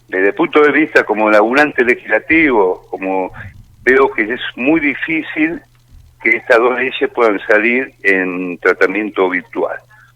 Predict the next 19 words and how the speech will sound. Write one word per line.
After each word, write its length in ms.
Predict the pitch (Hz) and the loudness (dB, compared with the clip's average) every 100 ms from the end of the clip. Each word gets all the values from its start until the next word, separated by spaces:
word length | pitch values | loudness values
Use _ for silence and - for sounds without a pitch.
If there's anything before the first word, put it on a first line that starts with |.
| _ - | _ -12
Lo 120 | 85 | -4
veo 220 | 95 120 | 2 2
difícil 560 | 107 107 104 98 - 87 | 0 -4 -6 -8 -12 -16
que 60 | 87 | -8
pueda 260 | 98 90 | -6 -4
salir 260 | 92 90 95 | -4 -4 -4
en 100 | 90 | -6
tratamiento 460 | - 95 98 95 104 | -8 -8 -6 -6 -8
virtual, 400 | 101 120 123 117 | -4 2 2 4
dos 200 | 107 101 | 2 4
leyes 320 | 107 - 123 | 2 -2 -2
que 480 | 117 98 92 87 85 | 0 2 0 -2 -8
es 120 | - | -16
muy 340 | 82 87 107 113 | -16 -4 -2 -2
importante 840 | - 90 - 110 104 - 123 - - _ | -2 -4 2 4 4 0 -4 -4 -14 _
y 80 | 92 | -8
de 120 | 90 | -4
esta 180 | 90 92 | -2 0
característica. 840 | 82 82 85 - 80 76 _ - | 0 0 -2 -4 -12 -14 _ -20